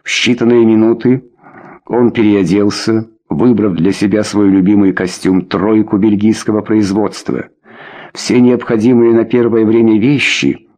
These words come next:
упаковал в небольшой дорожный чемодан, а туалетные принадлежности – золотые монеты и деньги аккуратно уложил в дипломат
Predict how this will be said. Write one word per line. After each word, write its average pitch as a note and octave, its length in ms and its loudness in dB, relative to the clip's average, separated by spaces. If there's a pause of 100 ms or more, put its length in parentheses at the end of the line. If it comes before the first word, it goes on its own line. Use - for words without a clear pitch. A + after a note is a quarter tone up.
(120)
упаковал A2+ 640 -2
в C2+ 120 -4
небольшой F#2 500 0
дорожный F2 500 -2
чемодан, G#2 680 -4 (440)
а F#2+ 200 -2
туалетные A#2 680 2
принадлежности – G#2 1080 -2 (340)
золотые G2+ 580 0
монеты A2 500 0
и G2+ 240 0
деньги F#2 680 0 (340)
аккуратно B2+ 640 0
уложил G#2+ 680 0
в D3+ 120 -8
дипломат A2 840 -2